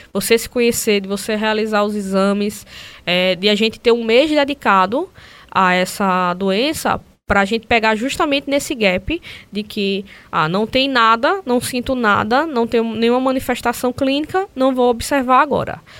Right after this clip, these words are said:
E a gente, infelizmente, é, nosso serviço é um serviço terciário, então a gente já pega uma, uma pacientes em estado extremamente graves, assim, lesões extremamente grandes, ulceradas,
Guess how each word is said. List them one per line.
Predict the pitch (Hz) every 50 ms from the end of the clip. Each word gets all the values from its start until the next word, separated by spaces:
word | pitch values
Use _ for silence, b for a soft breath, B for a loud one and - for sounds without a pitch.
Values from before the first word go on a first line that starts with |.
| B B B B
E | B 175
a | 175
gente, | 175 196 190 196 208
infelizmente, | 226 220 - 240 233 240 277 277 254 220 202 190 196 196 - 302 311 311 -
é, | - - 180 175 175 175 175 175 170 170 - 85 - - _
nosso | - 190 190 190
serviço | - 196 185 185 -
é | 196
um | 190
serviço | - 196 185 190 - -
terciário, | - 196 190 - - 262 220 185 170 175 233 320 - B B B B B B B
então | - - 196
a | 190
gente | 190 208 208 208 -
já | 226 240
pega | 247 - - 220 208 202 208 233 247
uma, | 262 269 262 254 254 254 247 247 240 240 233 233 _ _ _ - -
uma | 85 - - -
pacientes | - 214 202 - - 220 220 -
em | 240 240
estado | 233 - - 233 226 226 277 285 285 -
extremamente | 254 - - 285 285 294 302 - 381
graves, | 381 302 285 226 175 147 147 147 147
assim, | 156 160 - - 165
lesões | 175 180 185 185 196 185 196 196
extremamente | 202 214 - - 214 202 196 196 196 254
grandes, | 226 233 214 214 214 208 202 196 190 196 196
ulceradas, | 196 196 - 233 233 233 214 208 202 202 202 190 185 185 180 185 190 - -